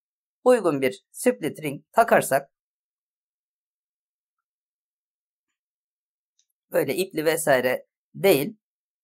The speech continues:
Şöyle takayım. Evet. Hı. Bakın arkadaşlar çok daha sağlıklı oldu. Çok daha güzel oldu. Üçlü yerine tekliyi kullanacaksanız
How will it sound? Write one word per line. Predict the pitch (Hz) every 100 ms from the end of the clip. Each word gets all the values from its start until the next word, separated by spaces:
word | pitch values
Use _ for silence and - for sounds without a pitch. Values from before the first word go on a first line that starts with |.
| _ _ _ _ _
Şöyle | - 104 110
takayım. | - 117 117 127
Evet. | 127 113 - _ _ _ _ _ _ _ _ _ _ _ _ _ _ _ _ _ _ _ _ _ _ _ _ _ _ _ _ _
Hı. | 156 - _ _ _ _ _ _ _
Bakın | 233 240 185
arkadaşlar | 160 156 151 190 190
çok | 262 269
daha | 160 196
sağlıklı | - 147 139 - 139
oldu. | 123 107 104 - _ _
Çok | 190 -
daha | 135 160
güzel | 147 135 131
oldu. | 117 104 107
Üçlü | 214 214 247
yerine | 165 131 123
tekliyi | - 196 151 139
kullanacaksanız | 139 196 190 175 165 156 151 180